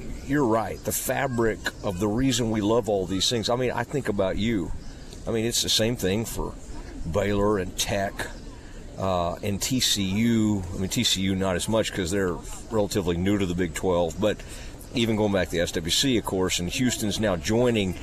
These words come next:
I mean, those, those rivalries with Texas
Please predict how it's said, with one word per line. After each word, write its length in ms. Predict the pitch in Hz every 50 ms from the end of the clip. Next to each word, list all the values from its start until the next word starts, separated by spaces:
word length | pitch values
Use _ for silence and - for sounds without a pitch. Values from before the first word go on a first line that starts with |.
| - - - - - -
I 40 | 101
mean, 120 | 107 104
those, 360 | 104 131 151 156 139 113 - - - - - - - -
those 340 | 87 127 156 170 160 117
rivalries 1040 | 101 95 98 98 104 113 120 113 113 120 110 101 104 101 101 101 98 95 - - - - - -
with 260 | 180 190 - - -
Texas 760 | - - 120 110 - - - - 101 95 - - - - -